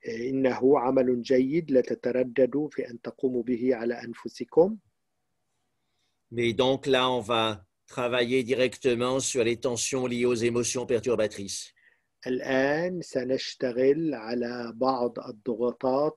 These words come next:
Speaker 1: المرتبطة ببعض الأح-، الأح-، الانفعالات التس-، التي تسبب اضطرابًا.
Speaker 2: Par exemple, Vous savez tous que la peur, par exemple, ça donne une tension dans le ventre.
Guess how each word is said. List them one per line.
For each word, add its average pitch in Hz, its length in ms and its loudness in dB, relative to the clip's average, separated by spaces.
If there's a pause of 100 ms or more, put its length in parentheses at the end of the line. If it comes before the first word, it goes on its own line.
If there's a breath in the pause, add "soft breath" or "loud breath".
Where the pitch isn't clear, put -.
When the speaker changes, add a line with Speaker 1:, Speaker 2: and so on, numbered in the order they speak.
(120)
Speaker 1:
المرتبطة 123 1200 -4 (420 soft breath)
ببعض 135 1120 2 (200)
الأح-، 117 1000 -6
الأح-، 131 760 -10
الانفعالات 139 1160 4 (120)
التس-، 117 760 -10
التي 127 300 -2 (120)
تسبب 127 400 0
اضطرابًا. 123 680 0 (1600)
Speaker 2:
Par 117 220 2
exemple, 113 1040 2 (1000)
Vous 110 120 -2
savez 113 840 0
tous 131 300 -2
que - 80 -4
la 117 220 4
peur, 123 340 4
par 113 160 0
exemple, 110 320 -2
ça 113 140 -2
donne 117 180 2
une 113 100 -4
tension 127 380 -2
dans 117 140 2
le 107 60 -2
ventre. 95 420 -6